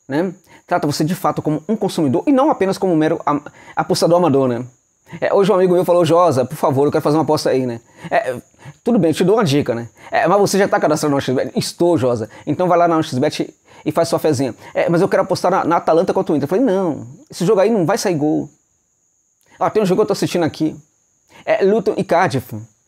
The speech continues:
É, tá com quarenta e dois minutos do segundo tempo. É, vai nesse jogo aí e coloca que vai ter gol. Vai ter gol do Luton, mas coloca que vai ter gol. Não, não coloca gol do Luton, não. Coloca que vai ter gol. Ele me colocou gol do Luton e ganhou, né? Acabou ganhando.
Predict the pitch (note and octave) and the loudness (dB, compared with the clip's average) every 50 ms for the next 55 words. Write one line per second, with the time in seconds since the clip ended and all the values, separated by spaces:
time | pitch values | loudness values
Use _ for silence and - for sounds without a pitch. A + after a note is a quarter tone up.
0 | _ _ _ _ _ _ - - - - - E3 D#3+ G3 G3 G3+ A3 G3+ F#3+ F3+ | _ _ _ _ _ _ -20 -20 -20 -8 -6 -4 -2 -2 -2 -2 0 2 2 2
1 | G3+ A#3 - A#3 E3 - G3 E3+ E3 G3 E3+ F3+ F#3+ F#3+ F3+ F3+ F#3 - E3+ D#3+ | 2 2 0 0 0 0 0 2 2 2 2 2 0 0 0 -2 -2 -2 -2 0
2 | G3 C#3+ - D#3+ D#3+ F3+ F3 D#3 - G2+ A2+ B2 _ _ _ _ _ _ _ _ | -2 -2 0 -2 -2 0 -2 -4 -6 -12 -14 -16 _ _ _ _ _ _ _ _
3 | _ _ - - - - D#3 C3 F#3+ G3+ A3 G#3+ - F3+ C#3+ F3 E3+ D#3+ E3 F#3 | _ _ -8 -6 -4 -4 0 0 2 2 2 0 0 0 0 0 2 2 0 0
4 | - G#3+ - - E3 E3 - - - - D#3+ - F#3 C#3 A2+ C3+ C#3 - G3 G3+ | 0 -2 -2 0 0 0 0 -2 -4 -6 -2 -2 -2 0 0 -2 -2 -2 0 0
5 | D4+ G#3 B3+ C4 B3 G#3+ G3 G#3+ G3 - C3 G#2 - - - - - - E3 F3+ | 0 2 2 2 2 2 2 0 0 -2 -4 -6 -6 -10 -18 -10 -4 -2 0 0
6 | - F#3+ G3+ A3+ A#3 F#3 C#3+ G#3+ A3+ F4 B3 F3+ F#3 F#3+ G3 D#3+ - - - F#3+ | 2 2 2 2 2 2 0 0 2 2 2 2 4 4 2 0 0 0 0 0
7 | F#3+ F#3+ E3 E3+ G#3 D4 C#4 D4 D4+ D4 E4+ E4+ F4 F#4+ D#4 G#3 D#3 - E3 E3 | 2 2 2 2 2 2 2 4 4 4 4 4 2 2 2 2 2 2 2 0
8 | F#3 - G3+ F#3+ F3 - G#3 - E4 B3+ F3 F3 E3+ D3+ - - - - - - | 0 0 -2 -2 0 0 0 2 2 2 2 2 0 0 -4 -8 -16 -20 -6 -2
9 | D3 D3 D3+ D#3+ D3 D#3+ E3 D3 - D#3+ C#3+ C#3 D#3+ D#3 E3 D3+ C#3 B2+ - - | 0 2 2 2 2 2 0 0 0 0 2 2 2 4 4 2 2 0 0 0
10 | - F#3 D3+ F#3+ F#3 D#3 C3+ C3 B2+ B2 B2 C3+ - _ _ _ _ _ _ _ | 0 2 2 4 4 4 2 2 0 -2 -4 -8 -12 _ _ _ _ _ _ _
11 | _ _ - - E3+ D#3 D#3 F3 F3 G3 F3+ D#3+ C#3+ C3+ A#2+ G2+ | _ _ -4 -2 0 2 4 4 4 4 4 2 2 0 -2 -6